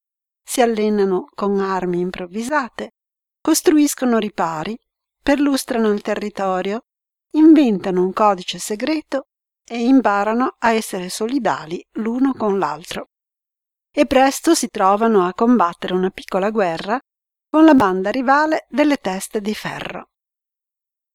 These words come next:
Ma nel settembre del millenovecentoquarantaquattro sono coinvolti nella realtà drammatica della guerra e della resistenza.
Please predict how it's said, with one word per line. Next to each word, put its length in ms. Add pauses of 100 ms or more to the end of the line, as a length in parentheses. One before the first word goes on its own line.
(460)
Ma 200 (180)
nel 220
settembre 600
del 180
millenovecentoquarantaquattro 2000 (400)
sono 340
coinvolti 720
nella 260
realtà 480
drammatica 880
della 280
guerra 580
e 120
della 280
resistenza. 840